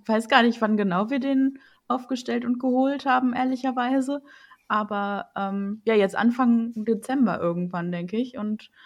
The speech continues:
war eigentlich ein relativ spontaner Impuls. Und dann sind wir einfach mal losgestiefelt und haben uns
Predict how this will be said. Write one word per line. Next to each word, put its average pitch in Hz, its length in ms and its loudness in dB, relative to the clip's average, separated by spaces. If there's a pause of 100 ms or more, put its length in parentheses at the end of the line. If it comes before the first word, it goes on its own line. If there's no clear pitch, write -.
(300)
war 202 160 2
eigentlich 233 300 -2
ein 240 40 -4
relativ 240 600 -2 (340)
spontaner 233 640 -2
Impuls. 226 520 0
Und 202 120 -4
dann 190 400 -6
sind 208 160 -6
wir 180 80 -6
einfach 190 220 -6
mal 190 120 -4
losgestiefelt 247 720 -6
und 214 160 -4
haben 196 160 -4
uns - 360 -8